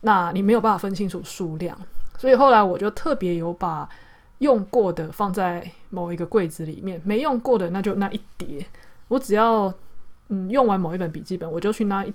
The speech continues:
叠里面挑我现在最喜欢的，这样我完-，完-，完全可以控管我现在拥有的数量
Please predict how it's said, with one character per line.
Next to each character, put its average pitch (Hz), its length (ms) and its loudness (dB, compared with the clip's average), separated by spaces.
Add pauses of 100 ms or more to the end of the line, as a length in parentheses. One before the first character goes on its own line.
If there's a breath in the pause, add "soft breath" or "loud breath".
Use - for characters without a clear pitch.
叠 160 140 -4
里 147 100 -6
面 180 200 -6
挑 170 200 -2
我 160 140 -2
现 180 100 -4
在 175 120 -4
最 165 200 -4
喜 - 240 -8
欢 151 280 -8
的， - 120 -12 (440 loud breath)
这 254 100 4
样 220 200 4
我 170 220 0
完-， 175 160 -8
完-， 190 140 0 (140)
完 233 120 4
全 294 160 -2
可 302 120 0
以 226 80 4
控 208 280 0
管 175 160 -2
我 156 80 -6
现 185 220 -4
在 180 140 -2
拥 170 200 -2
有 165 100 -6
的 156 100 -10
数 165 320 -6
量 170 280 -6